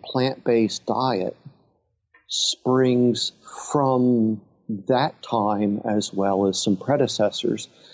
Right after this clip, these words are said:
But that found its way into the dietary guidelines, and they're still trying to promote that. And so in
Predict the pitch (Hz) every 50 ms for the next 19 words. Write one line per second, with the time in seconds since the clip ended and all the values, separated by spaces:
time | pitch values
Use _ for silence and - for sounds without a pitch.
0 | - - _ _ _ _ _ _ - 139 135 131 - 160 156 156 - - - -
1 | - 147 139 139 139 135 135 - - - 120 110 113 113 110 110 107 104 - 117
2 | 110 101 98 95 - 98 92 95 98 98 95 - - 107 95 92 92 - 123 120
3 | 120 135 143 131 - 107 101 92 95 104 117 131 139 - - - _ _ _ _
4 | _ _ _ _ _ _ _ _ _ - 135 131 127 127 131 131 127 123 123 123
5 | 117 - - _ _ - 107 107 110 131 131 131 131 123 - - - - 151 160
6 | 170 160 151 - - - 131 117 113 120 123 131 131 131 127 120 113 - - 120
7 | 113 110 110 104 101 101 101 98 92 95 - _ _ _ _ - - - 120 107
8 | 104 113 123 139 165 - - - - 92 - - - - _ _ _ _ _ _
9 | _ _ _ _ _ _ _ _ _ _ _ _ _ _ _ _ _ _ _ -
10 | 107 104 104 104 - - - 139 127 120 120 120 117 117 117 113 113 107 107 101
11 | - _ _ _ - 139 139 135 135 131 127 127 123 120 117 110 107 107